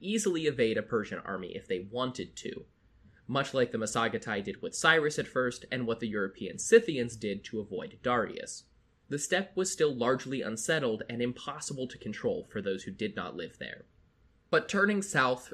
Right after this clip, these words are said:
away from the unsettled steppe and leaving the Dahai somewhere in the intersection of Kazakhstan, Uzbekistan, and Turkmenistan, we head southwest to the surprisingly settled land of Khwarezmia, Uvarazmish in Old Persian.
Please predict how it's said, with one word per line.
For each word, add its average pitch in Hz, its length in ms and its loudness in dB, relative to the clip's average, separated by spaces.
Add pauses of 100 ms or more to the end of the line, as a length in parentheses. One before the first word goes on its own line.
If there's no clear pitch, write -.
away 120 300 4
from 143 180 -6
the 127 120 0
unsettled 117 460 0
steppe - 340 -6
and 107 120 -6
leaving 135 280 0
the 123 120 -2
Dahai 107 480 -2
somewhere 165 440 0
in 123 80 2
the 117 160 -2
intersection 110 560 -4
of - 100 -8
Kazakhstan, 110 760 -2
Uzbekistan, 101 600 -4
and 98 100 -8
Turkmenistan, 113 800 -4 (580)
we 165 200 2
head 160 260 -2
southwest 123 720 -2
to 170 80 0
the 160 80 -4
surprisingly 196 640 0
settled 120 400 2
land 92 300 -6
of - 220 -8
Khwarezmia, 110 760 -2 (420)
Uvarazmish 139 1040 4
in 113 200 -2
Old 104 240 -2
Persian. 85 500 -2